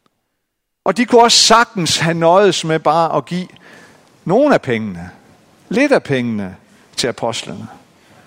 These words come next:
hvis bare de havde været ærlige omkring det. Der var ingen, der forlangte mere af dem. Der var ingen, der forventede mere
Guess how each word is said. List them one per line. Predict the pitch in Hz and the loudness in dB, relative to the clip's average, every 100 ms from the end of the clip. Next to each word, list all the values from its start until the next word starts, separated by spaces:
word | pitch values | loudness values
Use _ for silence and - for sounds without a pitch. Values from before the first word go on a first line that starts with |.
| _ _ _ _ | _ _ _ _
hvis | 151 170 - | -2 0 -2
bare | - 151 160 190 | 0 0 2 -2
de | 170 151 | -2 -4
havde | 131 120 | -2 0
været | 117 123 - | 0 -2 -4
ærlige | 147 143 180 151 131 | -4 -2 -2 -4 -4
omkring | 123 120 147 151 107 | -6 -6 -8 -8 -12
det. | 92 - | -14 -2
Der | 185 | 2
var | 202 196 | 2 2
ingen, | 220 254 277 202 120 _ - - - - - - - _ _ _ - | 0 2 0 0 -4 _ -20 -20 -20 -20 -20 -20 -20 _ _ _ -8
der | 127 | -8
forlangte | - 123 123 143 160 120 92 _ | -4 -2 0 -2 -4 -10 -12 _
mere | 113 113 123 127 107 - | -8 -4 -4 -6 -12 -8
af | 135 156 | -6 -6
dem. | 95 87 _ _ _ _ _ | -8 -16 _ _ _ _ _
Der | 160 | -6
var | 175 175 | -4 -2
ingen, | 196 214 247 214 | 0 0 0 0
der | 151 | -2
forventede | - 147 131 170 233 170 120 101 90 90 _ _ _ _ - | -2 -4 0 2 2 0 -4 -4 -8 -14 _ _ _ _ -10
mere | 113 117 131 | -6 -4 -4